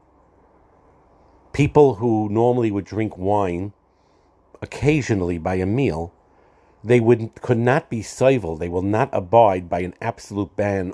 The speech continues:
on alcohol consumption completely. And they can't suppress their occasional desire to consume alcohol.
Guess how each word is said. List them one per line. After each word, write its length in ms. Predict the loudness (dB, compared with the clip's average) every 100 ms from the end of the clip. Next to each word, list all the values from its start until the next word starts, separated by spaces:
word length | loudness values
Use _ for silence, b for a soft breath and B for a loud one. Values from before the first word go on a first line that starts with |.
| -4
on 300 | -2 -2 -6 -8
alcohol 460 | -6 -6 -4 -4
consumption 520 | -4 -6 -4 -6 -6 -10
completely. 600 | -8 -2 -4 -4 -12 -14 _ b b b b b b b b _ _ _ _ _ _ _ 0
And 120 | 4
they 80 | 4
can't 380 | 2 2 2 2
suppress 460 | -2 2 2 2 2
their 160 | 0
occasional 480 | 0 -2 -2 0 0
desire 460 | 0 2 2 2 -2
to 40 |
consume 400 | -6 -4 -4 -2
alcohol. 480 | -2 -2 -6 -8